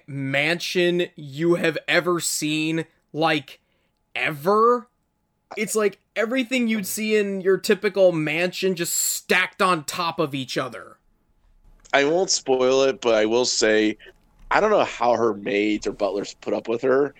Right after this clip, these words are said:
Speaker 2: but the funny thing is, I wanna know more about them, because there's a scene at the, the episode where Kosuda visits her, and hilarity ensues, but then there's a scene at the very end,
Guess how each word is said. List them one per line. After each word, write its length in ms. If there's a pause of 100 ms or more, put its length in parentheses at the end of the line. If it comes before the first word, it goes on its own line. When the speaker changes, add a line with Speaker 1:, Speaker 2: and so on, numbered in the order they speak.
(300)
Speaker 2:
but 200
the 100
funny 380
thing 180
is, 100
I 100
wanna 260
know 260
more 220
about 480
them, 140
because 580 (300)
there's 240
a 60
scene 340
at 120
the, 140 (220)
the 100
episode 280
where 200 (100)
Kosuda 600
visits 360
her, 440 (520)
and 460
hilarity 380
ensues, 320
but 200
then 180
there's 260
a 20
scene 240
at 80
the 120
very 340
end, 360